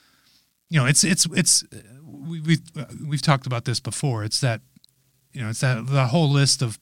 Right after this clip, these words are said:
post, you know, Kitty Genovese movies, you know, that, that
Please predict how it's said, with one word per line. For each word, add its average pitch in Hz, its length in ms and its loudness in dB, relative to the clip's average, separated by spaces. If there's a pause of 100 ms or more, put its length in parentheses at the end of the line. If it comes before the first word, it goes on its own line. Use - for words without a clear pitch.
post, - 560 -2 (1500)
you 135 120 -8
know, 104 140 -6 (260)
Kitty 135 280 2
Genovese 120 800 0
movies, 104 640 -8
you 120 80 0
know, 104 280 -6
that, 107 220 -6 (100)
that 113 260 -6